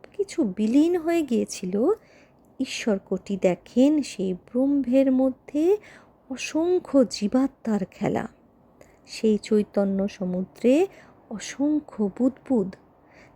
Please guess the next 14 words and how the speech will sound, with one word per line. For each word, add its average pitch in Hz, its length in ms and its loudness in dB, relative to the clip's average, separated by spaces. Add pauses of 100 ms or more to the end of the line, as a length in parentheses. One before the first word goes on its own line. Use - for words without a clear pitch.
ধীরে 330 240 6
ধীরে 233 460 2
বুদ্বুদগুলি 285 720 0
জীব 311 280 0
জগতে 320 400 -2
পরিণত 269 480 0
হয়। - 360 -10 (960)
ঈশ্বর 220 460 0
কোটি 247 500 0
উপলব্ধি 233 640 -4 (100)
করেন 202 500 -2
যে 180 280 0 (360)
সেই 208 340 0
ব্রহ্মই 302 840 4